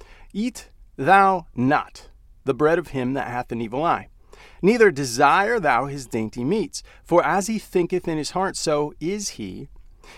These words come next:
Eat and drink, saith the Lord to thee, but his heart is not with thee. The morsel which thou hast eaten up, thou shalt vomit up,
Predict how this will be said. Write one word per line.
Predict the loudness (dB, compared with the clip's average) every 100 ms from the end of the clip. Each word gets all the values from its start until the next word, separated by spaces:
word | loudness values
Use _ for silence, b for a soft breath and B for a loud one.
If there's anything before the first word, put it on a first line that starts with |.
| B
Eat | -4 0
and | 2 2
drink, | 2 2 2 -2 -8 -20 -12
saith | -4 0 0 -4
the |
Lord | -6 -4 -4 -6
to | -4
thee, | 0 0 -2 -10 b b b
but | 2 4 2 -6
his | -8 -8
heart | -8 -4 -4 -4 -10 -20 -20 -20 -20 -20 -14
is | -8 -4
not | -4
with | -4 -6
thee. | -8 -16 -20 -20 -20 -20 -20 -20 -20 B B
The | 0
morsel | 2 2 2 0 -4 -4
which | -6 -2
thou | 0 0
hast | -2 -4 -6 -10
eaten | -8 -2
up, | -2 -2 -6 b b
thou | 2 4
shalt | 2 -6
vomit | -4 -4 -2 -2 -6 -14 -8 -4
up, | -4 -6